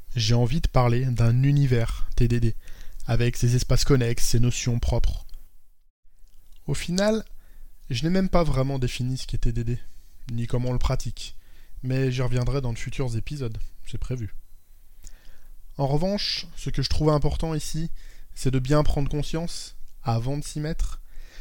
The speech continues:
que T D D n'est pas un outil basique, assimilable en quelques minutes. Il s'agit d'une discipline à part entière, qui réserve son lot de découvertes,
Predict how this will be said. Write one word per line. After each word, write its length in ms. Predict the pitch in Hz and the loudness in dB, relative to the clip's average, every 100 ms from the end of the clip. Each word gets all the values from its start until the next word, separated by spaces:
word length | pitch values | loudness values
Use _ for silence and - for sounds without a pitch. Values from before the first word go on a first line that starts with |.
| - - | -16 -6
que 120 | - 156 | 2 6
T 180 | - | 8
D 120 | 160 160 | 8 8
D 280 | 175 180 139 | 6 6 2
n'est 160 | 135 | 0
pas 300 | - 135 127 | 4 4 4
un 80 | 123 | 0
outil 280 | 123 - 127 | -2 -2 -2
basique, 600 | 113 117 117 127 - - - | 0 0 0 -4 -6 -6 -4
assimilable 640 | 127 - 123 123 127 117 | -2 0 0 2 2 2
en 120 | 107 | -2
quelques 280 | 110 113 - | 0 0 0
minutes. 500 | 117 120 117 - - - - - - | -2 -2 -4 -6 -8 -10 -16 -18 -10
Il 100 | 123 | -4
s'agit 300 | - 120 131 | 0 2 2
d'une 160 | 127 127 | 0 -2
discipline 580 | 131 139 - 139 143 - | -2 -2 0 0 -2 -2
à 140 | 113 | 2
part 280 | - 117 123 | 4 6 2
entière, 540 | 139 - 151 156 - - - - - - | 0 2 2 2 -2 -6 -12 -16 -14 -4
qui 160 | 127 | 0
réserve 300 | 123 120 127 | 2 2 2
son 180 | - 127 | 0 -2
lot 180 | 127 127 | -2 0
de 100 | 117 | 0
découvertes, 640 | 117 - 131 151 - - | -2 -2 0 0 -2 -6